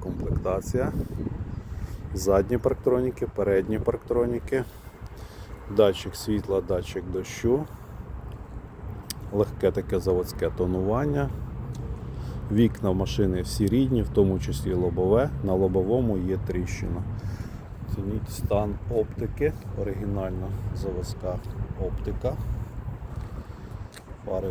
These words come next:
не мінялися в такому стані. Він-код машини надам. Покажу для будь-яких перевірок. На лобовому є тріщина. По кузову є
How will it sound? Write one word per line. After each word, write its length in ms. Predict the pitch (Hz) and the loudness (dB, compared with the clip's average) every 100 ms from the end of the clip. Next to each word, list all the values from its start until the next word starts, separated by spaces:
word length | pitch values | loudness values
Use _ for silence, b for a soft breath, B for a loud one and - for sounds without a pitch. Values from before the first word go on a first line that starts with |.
| 92 | -4
не 220 | 95 92 | -6 -6
мінялися 640 | 95 98 110 131 135 - 135 - - | -6 -4 -2 -2 -4 -6 -6 -8 -10
в 40 | |
такому 380 | 107 95 98 98 | -8 -6 -4 -4
стані. 600 | 95 - 98 92 87 92 101 - - | -6 -6 -4 -2 -2 -6 -8 -8 -4
Він-код 460 | 98 104 98 101 95 - 92 | 0 0 0 0 0 -2 -10
машини 400 | - 98 90 87 - - | -6 -4 -4 -6 -8 -8
надам. 520 | 104 101 87 95 156 240 - - - - - - - B B B B B B - - - - | -6 -4 -2 -2 -2 -6 -10 -12 -12 -12 -12 -12 -10 B B B B B B -8 -4 -4 -4
Покажу 440 | 98 92 113 160 - 98 | -4 -2 -2 -2 -6 -4
для 100 | 95 | -4
будь-яких 460 | 95 110 101 - 90 | -2 -2 -4 -4 -8
перевірок. 600 | - 101 92 87 87 80 - 196 | -4 -4 -4 -6 -8 -8 -10 -6
На 60 | |
лобовому 640 | 175 113 95 95 95 95 92 | -2 -2 -2 -2 -2 -2 -4
є 200 | 92 - | -4 -6
тріщина. 540 | - 120 127 - 143 147 - - - - - B B B B B B - - | -6 -6 -4 -4 -4 -6 -8 -10 -10 -10 -8 B B B B B B -8 -6
По 60 | |
кузову 540 | 127 151 120 101 98 98 | -2 4 4 4 2 2
є 300 | 98 98 | 2 0